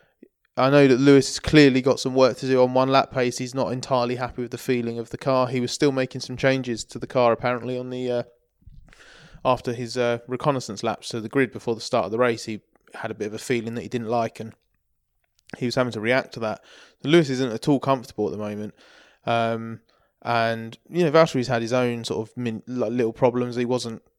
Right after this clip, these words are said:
the happiest, um, of the two drivers in Bahrain, for example, but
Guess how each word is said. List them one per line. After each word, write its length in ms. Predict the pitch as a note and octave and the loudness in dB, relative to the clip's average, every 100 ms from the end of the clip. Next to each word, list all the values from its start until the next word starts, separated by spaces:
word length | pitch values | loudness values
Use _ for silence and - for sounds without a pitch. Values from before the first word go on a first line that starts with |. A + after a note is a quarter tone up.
| _ - | _ -14
the 80 | G#2 | -10
happiest, 720 | A#2 - A2+ G#2+ - - - _ _ - | -10 -8 -8 -8 -10 -14 -18 _ _ -6
um, 260 | A#2 A2+ | -4 -4
of 140 | A2+ A2+ | -6 -8
the 80 | A2 | -6
two 180 | B2 | -6
drivers 320 | G#2+ A#2 A2+ A2 | 0 0 0 -4
in 120 | A2+ | 2
Bahrain, 440 | A#2+ A#2+ B2+ A#2 | 4 6 4 0
for 80 | A2 | -6
example, 420 | G#2 A#2 G#2+ A2+ | -6 -6 -6 -6
but 200 | A2 A2+ | -4 -4